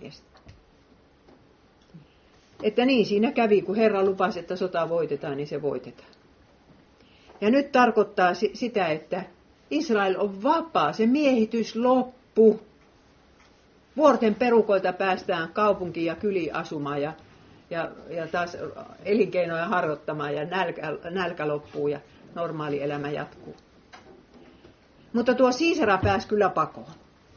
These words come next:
Että se jätti hevosensa ja sotavaununsa ja lähti pakoon.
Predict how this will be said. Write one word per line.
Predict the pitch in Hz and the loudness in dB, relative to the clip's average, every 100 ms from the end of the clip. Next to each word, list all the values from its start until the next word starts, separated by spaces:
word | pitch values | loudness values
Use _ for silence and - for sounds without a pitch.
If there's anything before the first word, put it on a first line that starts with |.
| _ - | _ -10
Että | 190 | -6
se | 214 220 | 0 2
jätti | 269 - 233 | 2 2 0
hevosensa | 233 220 202 185 | 2 2 2 2
ja | 180 185 | 2 2
sotavaununsa | 196 180 165 160 160 170 | 0 0 2 0 0 0
ja | |
lähti | 170 175 185 | 0 -2 -2
pakoon. | 202 214 185 170 | 0 0 -2 -2